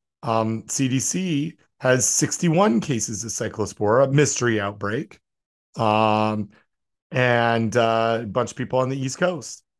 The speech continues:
Georgia, South Carolina, North Carolina, um, you know, whatever. Uh, and, uh, the, it, we,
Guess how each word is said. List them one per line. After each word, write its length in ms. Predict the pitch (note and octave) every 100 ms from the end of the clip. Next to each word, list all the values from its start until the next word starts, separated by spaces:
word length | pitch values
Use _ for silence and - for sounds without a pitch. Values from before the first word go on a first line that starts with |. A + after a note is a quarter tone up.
| _
Georgia, 480 | C3+ B2+ B2+ B2+ B2
South 220 | B2 A2
Carolina, 380 | A2+ A2 A2+ A2+
North 220 | A2+ A2+
Carolina, 680 | A#2 A2+ A2+ A2+ A2+ A2 G#2+ _ _ _ _ _
um, 460 | C3 A#2+ A#2+ A#2+ A#2
you 100 | A#2+
know, 120 | G#2+
whatever. 580 | G#2 G#2+ G#2 F2+ F#2 F#2+ _
Uh, 600 | B2 A#2 A2+ A2+ A2+ A#2 -
and, 640 | B2+ B2+ B2 B2+ B2+ A2+ C3
uh, 380 | B2 B2+ C3 - B2+ -
the, 420 | B2+ B2+ C3+ C3 C3
it, 200 | D3+ B2
we, 260 | C3+ B2+